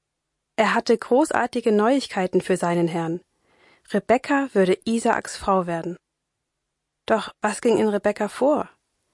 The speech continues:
Wie würde ihr Leben hier aussehen? Und ihr Bräutigam Isaak, wie würde er wohl sein? Sie kannten sich ja noch gar nicht. Würde er sie mögen? Und sie? Würde sie ihn mögen?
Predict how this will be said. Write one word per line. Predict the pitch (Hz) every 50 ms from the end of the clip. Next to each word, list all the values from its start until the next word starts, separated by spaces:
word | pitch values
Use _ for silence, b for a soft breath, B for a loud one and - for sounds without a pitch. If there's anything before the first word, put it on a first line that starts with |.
| _ _ _ _ _ _ _ _
Wie | - 220 196
würde | 208 226 226 226
ihr | - 233 214
Leben | 208 214 233 247 254 214
hier | 220 - - -
aussehen? | 240 302 - - - 190 175 165 170 - - _ _ _ _ _ _ _ _ _ _ _ _ _
Und | 226 220 -
ihr | 196 196
Bräutigam | - 196 196 196 190 - 190 - 180 180 -
Isaak, | 214 220 202 202 180 156 180 180 - - _ _ _ _ _ _ _ _ _ _ _
wie | - 226 208 -
würde | 247 240 240 -
er | 240 254 285 269
wohl | 226 208 185
sein? | - 185 175 170 170 180 175 - _ _ _ _ _ _ _ _ _ _ _ _ _
Sie | - 240 -
kannten | - 220 240 302 320 - 214
sich | 196 185 - -
ja | 180 170
noch | 170 165 -
gar | - 170 165 165
nicht. | 165 170 - - - - _ _ _ _ _ _ _ _ _ _ _ _ _ _ _ _ -
Würde | 214 214 202 -
er | - 196 180
sie | 185 202
mögen? | 196 190 196 202 214 220 254 262 277 269 - _ _ _ _ _ _ _ _ _ _ _ _ _ _ _
Und | 214 202 185
sie? | - - 208 220 247 277 - _ _ _ _ _ _ _ _ _ _ _ _ _
Würde | 208 208 202 202 185
sie | - 196
ihn | - - 202 214 220 233
mögen? | 240 254 262 262 269 277 262